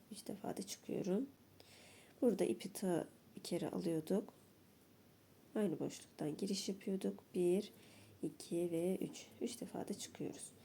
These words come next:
Bir tane zincir çektim. Evet, şimdi burası biraz farklı olacak. Evet, burada şu şekilde yapacağız. Bir, iki, üç tığ battısı atladım.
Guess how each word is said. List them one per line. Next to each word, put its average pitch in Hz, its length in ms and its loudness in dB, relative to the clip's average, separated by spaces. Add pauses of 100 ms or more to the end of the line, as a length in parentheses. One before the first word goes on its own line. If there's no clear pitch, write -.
(400)
Bir 262 200 4
tane 180 400 4 (280)
zincir 185 340 -2
çektim. - 480 -8 (800)
Evet, 180 180 8
şimdi 208 280 0
burası 185 360 4
biraz 185 440 4 (100)
farklı 190 400 4
olacak. 165 520 2 (1800)
Evet, 233 280 6
burada 240 220 8
şu - 160 -2
şekilde 185 360 2
yapacağız. 185 680 4 (320)
Bir, 214 360 8
iki, 208 400 2
üç - 220 2
tığ 190 260 4
battısı - 400 0
atladım. 214 680 4